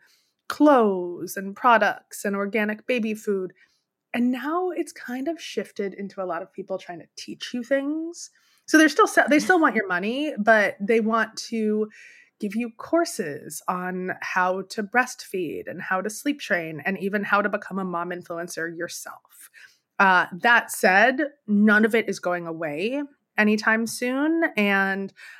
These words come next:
I, in fact, I think that it is becoming the one content that people are just watching all of the time. I think people are watching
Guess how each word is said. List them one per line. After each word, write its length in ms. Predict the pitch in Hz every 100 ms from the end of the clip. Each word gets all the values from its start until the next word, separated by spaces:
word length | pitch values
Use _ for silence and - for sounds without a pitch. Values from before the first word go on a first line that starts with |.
| - -
I, 180 | 220 214
in 160 | 220 214
fact, 260 | 233 240 -
I 100 | 208
think 300 | 208 196 208
that 160 | 190 -
it 120 | 220
is 220 | 202 196 -
becoming 840 | 214 - - 208 214 185 175 180 _ _ _ _ _
the 240 | 190 208 - _ -
one 580 | 185 185 202 226 240
content 840 | 214 208 285 381 - 160 151 - -
that 340 | 208 196 - -
people 300 | 220 107 -
are 240 | 98 - _ _
just 220 | - -
watching 540 | 196 196 - 208 196 - _ -
all 240 | 202 196
of 120 | 202 180
the 80 |
time. 580 | 196 - 240 294 - - -
I 20 |
think 220 | 214 208
people 180 | 220 220
are 160 | 208
watching 640 | 196 202 208 202 202 202